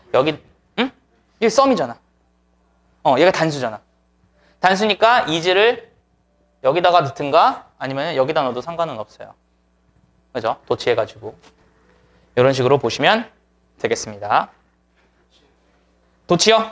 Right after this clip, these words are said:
자, 도치도 잠깐만 설명을 해드리면요. 아, 이쪽에 잠깐 설명해드릴게요. 우리가 일반적으로 분사 구문, 아, 도-, 비교 구문을 할 때,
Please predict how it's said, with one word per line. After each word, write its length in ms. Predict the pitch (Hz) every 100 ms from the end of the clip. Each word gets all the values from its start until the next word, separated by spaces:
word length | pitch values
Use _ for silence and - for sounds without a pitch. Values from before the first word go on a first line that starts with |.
| - -
자, 320 | 139 151 -
도치도 300 | 170 196 208
잠깐만 400 | 208 156 190 196
설명을 340 | 202 202 196 196
해드리면요. 640 | 196 180 143 120 127 220 - _ _ _ _ _ _ _ _ _ _ _ _ _ _ _ _ _ _
아, 280 | - 127 127 123
이쪽에 240 | 143 190
잠깐 180 | 151 131
설명해드릴게요. 720 | 147 147 139 135 117 120 170 _ _ _ _ _ _
우리가 240 | 160 208
일반적으로 840 | 175 151 208 233 208 165 190 170 110
분사 360 | - 165 220 202
구문, 280 | 196 175
아, 300 | - 120 110
도-, 180 | - 139 _ _ _ _
비교 240 | 160 208
구문을 320 | 220 214 175 147
할 160 | 147
때, 300 | - 120 -